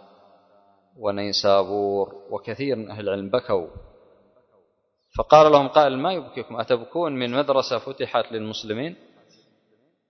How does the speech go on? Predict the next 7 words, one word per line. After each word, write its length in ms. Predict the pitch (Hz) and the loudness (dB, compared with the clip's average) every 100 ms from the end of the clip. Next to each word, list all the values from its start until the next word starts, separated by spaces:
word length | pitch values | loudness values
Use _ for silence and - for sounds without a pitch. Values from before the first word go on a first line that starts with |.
| _ _ _ - | _ _ _ -4
قالوا: 560 | 120 127 127 123 123 117 | 2 6 8 6 2 0
"إن 300 | 123 123 117 | -2 -2 -2
العلم 680 | 113 104 123 117 110 120 - - - - - _ _ _ - | 0 0 0 0 -2 -2 -6 -18 -20 -20 -20 _ _ _ -14
شريف 500 | - 110 110 113 104 | -6 -2 -2 -2 -4
الجانب 500 | 92 95 104 95 87 - - - _ _ _ _ 107 _ _ _ _ _ _ _ _ 110 | -6 0 0 0 -6 -14 -20 -20 _ _ _ _ _ _ _ _ _ _ _ _ _ -4
عزيز 420 | 101 120 113 101 | -2 -2 -4 -2
المنال، 680 | 101 98 98 110 107 92 | -4 -2 -2 2 0 -2